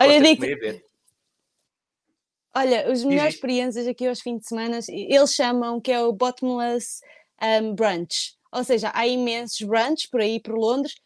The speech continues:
Speaker 1: mas depois tens, ah, bebida, tipo, bebida, como é que se diz? Ah, bebida sem pagar, desde as onze da manhã até às duas da tarde. E a comida tá sempre a vir. E pagas, tipo, quarenta libras, passas ali a manhã e o, e aquele almoço a comer e a beber.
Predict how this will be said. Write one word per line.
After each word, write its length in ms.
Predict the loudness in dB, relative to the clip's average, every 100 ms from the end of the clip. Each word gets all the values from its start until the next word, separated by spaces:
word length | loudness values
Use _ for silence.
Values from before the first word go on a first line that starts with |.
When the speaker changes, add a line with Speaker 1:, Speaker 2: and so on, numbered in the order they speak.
| _ _ -4
Speaker 1:
mas 200 | 0 0
depois 300 | 2 2 2
tens, 480 | 0 0 -2 -4 -6
ah, 280 | 0 0 0
bebida, 480 | -2 -4 -2 0 0 0 -2 -6 _ _ -16 -10
tipo, 260 | -8 -6 -6
bebida, 440 | -2 -2 -2 -4
como 160 | -6 -10
é 20 |
que 80 | -8
se 200 | -4 -4
diz? 100 | -4 -10 -20 _ -10
Ah, 240 | -4 -2 -2 -2
bebida 280 | 0 0 0
sem 180 | 0 0
pagar, 380 | 2 4 4 4 -2 -4
desde 300 | 0 0 0
as 100 | 0
onze 200 | 0 0
da 120 | 0
manhã 300 | -2 -4 -6 -6
até 180 | -4 -2
às 160 | 0 0
duas 220 | 0 0
da 100 | 0
tarde. 340 | -2 -2 -4 -4
E 100 | 0
a 60 | 2
comida 300 | 2 2 2
tá 140 | 0
sempre 280 | -2 0 2 4
a 20 |
vir. 540 | 4 0 0 -2 -4 _ _ -10
E 100 | -4
pagas, 320 | 0 2 2
tipo, 180 | 0 -2
quarenta 480 | 2 2 2 0 -2
libras, 500 | -2 -2 -4 -6 -6
passas 320 | -6 -4 -6
ali 260 | -4 -4 -4
a 40 |
manhã 440 | -4 -6 -6 -6 -6 -4
e 260 | -2 -2
o, 180 | -2 -4 -4
e 120 | -4
aquele 240 | -2 0 0
almoço 400 | 0 -2 -4 -6
a 100 | -8
comer 420 | -2 2 4 4 2
e 160 | 2
a 60 | 2
beber. 560 | 2 4 4 4 -2